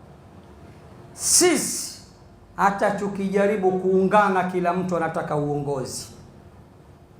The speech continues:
"Wa ana al-kabiru fa'adhimuni."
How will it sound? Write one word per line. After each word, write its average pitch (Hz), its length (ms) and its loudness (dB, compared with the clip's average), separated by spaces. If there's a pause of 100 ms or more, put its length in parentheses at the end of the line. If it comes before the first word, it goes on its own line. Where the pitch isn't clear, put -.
(580)
"Wa 180 260 6
ana 190 220 2
al-kabiru 165 880 0
fa'adhimuni." 139 1200 -4